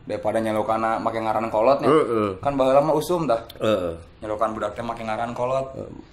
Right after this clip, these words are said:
Speaker 2: Poyokan kolot atuh.
Speaker 1: Poyokan kolot jadi nak. <laughs> Nah, Mang Coim, selama, eh, pandemi corona ieu, kumaha kegiatan kira-kira aya nu terhambat, terganggu atau, ah, asa pengaruh gitu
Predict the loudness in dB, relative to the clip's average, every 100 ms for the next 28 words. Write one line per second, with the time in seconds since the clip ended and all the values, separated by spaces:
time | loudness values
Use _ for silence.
0 | -20 -20 -20 -20 -20 -20 -20 -20 -10 -4
1 | -2 0 -2 0 4 6 6 4 0 6
2 | 6 6 4 8 10 10 10 4 8 6
3 | 6 -2 -8 -2 -2 -2 -4 -12 -12 -20
4 | -20 -20 -20 -20 -12 -10 -10 -10 4 6
5 | 8 8 8 6 8 8 10 10 10 10
6 | 6 4 -8 -20 -20 -20 -20 -18 -10 -4
7 | -2 0 0 0 -2 0 0 2 2 4
8 | 4 2 -8 -20 -20 -10 -4 0 2 2
9 | 0 2 2 2 2 0 2 4 4 2
10 | 0 0 0 0 0 4 4 4 2 0
11 | 0 0 2 2 2 2 2 0 -4 -18
12 | -20 -20 -12 -6 -6 0 0 0 -4 -16
13 | -18 -16 -6 2 4 4 2 -2